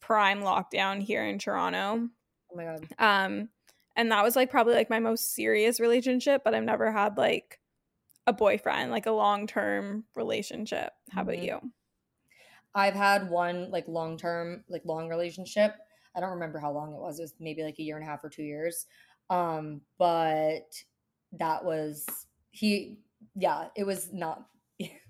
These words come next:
Speaker 2: was good for a little
Speaker 1: <laughs>
Speaker 2: until it wasn't, and then it really wasn't. Um, and now he lives in L A with a new girlfriend, and they're very happy together,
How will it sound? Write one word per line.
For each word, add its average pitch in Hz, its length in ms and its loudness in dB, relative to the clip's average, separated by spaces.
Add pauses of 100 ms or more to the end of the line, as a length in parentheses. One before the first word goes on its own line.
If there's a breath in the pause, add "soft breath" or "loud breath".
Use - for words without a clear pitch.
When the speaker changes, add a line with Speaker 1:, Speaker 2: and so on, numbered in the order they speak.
(340 soft breath)
Speaker 2:
was 302 180 0
good 294 220 10
for 302 120 4
a 294 80 10
little 226 300 8
Speaker 1:
<laughs> - 0 -
Speaker 2:
until 220 320 8
it 196 80 0
wasn't, 185 400 6
and 208 100 0
then 202 120 2
it 185 100 0
really 170 240 0
wasn't. 165 480 -4 (500 loud breath)
Um, 180 400 4 (100)
and 180 200 6
now 170 240 2
he 170 560 -6
lives 160 460 -4
in 160 260 -6
L 165 220 -4
A 156 300 -2
with 156 300 -8 (140)
a 165 40 -8
new 156 140 -8
girlfriend, 180 760 -10 (400)
and 190 140 -6
they're 202 80 -6
very 226 200 -6
happy 269 280 -10
together, 180 440 -10